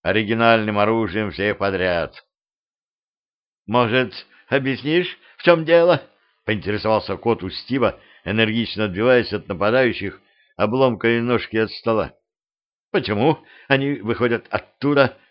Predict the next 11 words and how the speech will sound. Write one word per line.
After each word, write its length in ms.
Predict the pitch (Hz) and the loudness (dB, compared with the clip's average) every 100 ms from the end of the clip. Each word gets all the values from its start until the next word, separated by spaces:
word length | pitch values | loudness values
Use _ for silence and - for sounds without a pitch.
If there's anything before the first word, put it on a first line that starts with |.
| - 165 | -12 -2
такие 340 | 180 123 85 | -2 -2 -6
счастливые?" 720 | 82 - 71 147 180 185 151 - _ _ _ _ _ _ _ _ _ _ _ | -6 -10 -4 2 4 4 2 -2 _ _ _ _ _ _ _ _ _ _ _
Дохлые 540 | 76 131 147 101 135 131 | 0 4 4 4 2 2
нейроны 640 | 127 123 139 143 139 117 | 2 2 2 2 2 -2
из 160 | 117 113 | -4 -4
них 160 | 123 | -2
выходят, 500 | 110 107 120 107 87 _ _ _ | -2 2 2 2 -2 _ _ _
вот 280 | - 127 123 | 2 4 4
они 280 | 120 127 110 | -2 0 0
радуются, — 800 | 104 127 123 120 - 104 82 - _ _ _ | 2 2 2 -2 -2 -2 -2 -6 _ _ _
снизошёл 680 | - 110 110 107 120 117 - | -6 -2 0 2 4 2 0